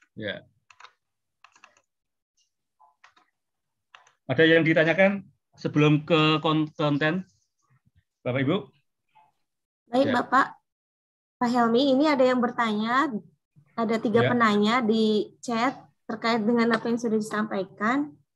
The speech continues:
Speaker 2: Eh, mungkin saya sampaikan dulu ya tiga pertanyaan
Speaker 1: Ya.
Speaker 2: ini. Jadi dari Ibu Zia, untuk halaman dalam satu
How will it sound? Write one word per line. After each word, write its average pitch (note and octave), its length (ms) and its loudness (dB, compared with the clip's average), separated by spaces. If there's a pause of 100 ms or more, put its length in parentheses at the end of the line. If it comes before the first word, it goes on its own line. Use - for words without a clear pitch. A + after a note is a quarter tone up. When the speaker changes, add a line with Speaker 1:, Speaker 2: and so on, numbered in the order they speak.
(600)
Speaker 2:
Eh, A3 200 2
mungkin A#3+ 360 0 (1120)
saya B3 220 -2
sampaikan B3 400 -2
dulu A3+ 180 2
ya B3+ 140 0
tiga B3 240 0
pertanyaan A#3 480 -2
Speaker 1:
Ya. G#3+ 180 -2
Speaker 2:
ini. B3+ 300 -4 (360)
Jadi A3+ 400 2
dari A#3+ 320 2
Ibu A#3 160 2
Zia, A#3 640 2
untuk C4 320 -2
halaman A#3 640 2
dalam A#3+ 320 2
satu A#3+ 320 -6